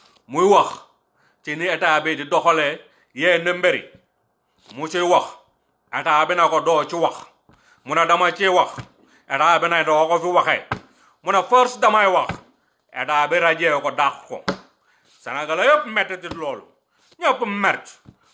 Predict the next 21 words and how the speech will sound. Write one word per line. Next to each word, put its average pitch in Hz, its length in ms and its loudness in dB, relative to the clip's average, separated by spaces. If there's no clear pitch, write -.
mu 127 200 -16
mert, 165 340 -4
ñëpp 370 320 -2
mert. 214 460 -4
Ousmane 131 320 -14
Sonko 139 640 -10
am 156 280 -2
ku 165 180 -4
créé, 175 480 2
euh, 139 560 4
am 170 220 0
ku 165 160 -6
créé 180 460 2
parti, 185 420 -2
woo 165 300 0
ko 160 120 -2
ci, 127 100 -10
wala 127 300 -4
moom 151 240 -4
mu 147 160 -10
créé 156 300 2